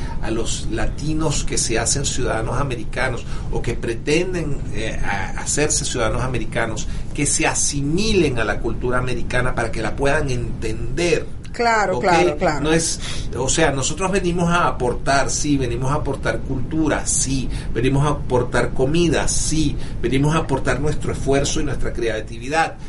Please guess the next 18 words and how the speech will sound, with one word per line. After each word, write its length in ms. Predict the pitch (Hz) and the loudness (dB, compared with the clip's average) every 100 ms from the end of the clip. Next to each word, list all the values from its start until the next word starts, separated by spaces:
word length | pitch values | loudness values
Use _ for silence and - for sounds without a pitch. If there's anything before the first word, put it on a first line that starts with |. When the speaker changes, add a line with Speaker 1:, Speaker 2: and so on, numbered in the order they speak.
| - - | -8 -4
Speaker 1:
sí, 580 | 151 - - 196 170 - | 0 2 4 2 2 -2
Speaker 2:
Ujú. 520 | 196 190 202 202 262 285 - | -2 0 2 2 2 0 0
Speaker 1:
pero 240 | 135 131 123 | 2 2 0
tenemos 680 | 139 151 185 190 190 165 | 0 2 2 2 2 0
que 160 | - 151 | 0 0
integrarnos, 1000 | 151 143 131 127 156 175 170 - 120 - | 0 0 -2 -4 0 0 0 -2 -6 -4
tenemos 340 | 123 - 131 | -2 -2 0
que 100 | - | 0
formar 480 | 147 151 131 131 131 | 0 0 0 -2 -4
parte 440 | - 135 135 156 | -2 -2 -2 -2
del, 300 | 151 131 110 - - - - | 0 0 0 -2 -4 -2 0
de 80 | |
lo 260 | 113 110 120 | 2 2 0
que 180 | 117 123 | 0 0
llaman 460 | 131 131 143 151 | 2 2 2 2
el 160 | 151 131 | 2 2
mainstream 840 | 135 143 151 151 - - 151 160 | 2 2 2 2 2 2 2 4
americano. 720 | 135 120 113 - 147 156 147 | 2 2 0 0 0 2 2